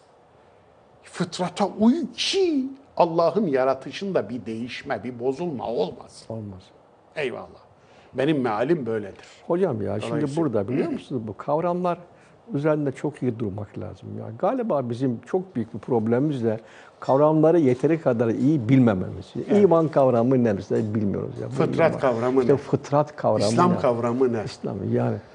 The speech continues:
Speaker 1: Orhan Hocam madem açtınız, derdimi,
Speaker 2: Hocam, bu, bu
Speaker 1: derdimi deştiniz.
Speaker 2: bu derde girer misiniz hocam? Şu kavramlar çok mühim ya. Ne
Speaker 1: Aynen
Speaker 2: olur.
Speaker 1: öyle. Derdimi deştiniz.
Speaker 2: Yani.
Speaker 1: Kavramlar aklımızın terazi ve kilosudur biliyor musunuz?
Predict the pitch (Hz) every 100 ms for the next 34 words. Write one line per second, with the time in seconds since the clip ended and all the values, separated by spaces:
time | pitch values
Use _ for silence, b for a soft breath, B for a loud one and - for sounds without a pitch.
0 | B B B B - - 160 175 160 160
1 | 151 143 143 131 120 - 120 110 - -
2 | - - _ _ _ - 117 143 151 147
3 | 147 - 127 - 143 160 165 202 175 175
4 | 156 131 117 - 113 101 98 - 156 196
5 | 165 156 147 139 143 127 139 110 127 139
6 | 110 107 113 117 190 - 165 156 156 156
7 | 165 160 165 147 143 123 117 113 110 131
8 | 143 165 120 117 113 107 104 98 - 120
9 | 143 143 127 139 131 110 98 - 92 82
10 | - 139 135 98 92 b b b b -
11 | 202 254 262 285 185 123 151 165 208 214
12 | 196 196 170 - 143 151 143 175 151 135
13 | - 131 120 135 110 98 95 107 123 90
14 | - - - -